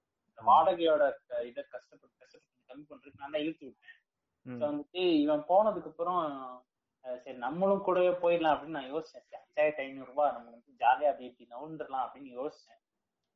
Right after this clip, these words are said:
Speaker 1: அப்புறமேட்டு வந்துட்டு, சரி இவனுங்க, இவனுங்க மட்டும் எப்படி எட்டாயிரம் ரூபாய் வாடகை கட்டுவானுங்க அப்படின்னு சொல்லிட்டு அவனுக்கு கூட இருக்க வேண்டிய கட்டாய சூழ்நிலை.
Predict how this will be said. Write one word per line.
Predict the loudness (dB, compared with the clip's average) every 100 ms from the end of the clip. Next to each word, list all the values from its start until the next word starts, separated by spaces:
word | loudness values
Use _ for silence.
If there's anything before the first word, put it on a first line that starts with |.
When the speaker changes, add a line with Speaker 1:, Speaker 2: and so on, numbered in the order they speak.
| _ _
Speaker 1:
அப்புறமேட்டு | -18 -12 -8 -6 -4
வந்துட்டு, | -4 -4 -6 -6
சரி | -8 -14 -12 -14
இவனுங்க, | -16 -16 -16
இவனுங்க | -16 -18 -18 -18
மட்டும் | -18 -16 -16
எப்படி | -14
எட்டாயிரம் | -10 -6 0
ரூபாய் | 2
வாடகை | 4 4 0 -10
கட்டுவானுங்க | -16 -18 -18 -20
அப்படின்னு | -20 _
சொல்லிட்டு | _ _ -16 -12 -12 -12 -16
அவனுக்கு | -16 -18 -20
கூட | -8 -6
இருக்க | -6 -12
வேண்டிய | -20 -20
கட்டாய | -16 -6 0 2 2
சூழ்நிலை. | -2 -10 -20 -16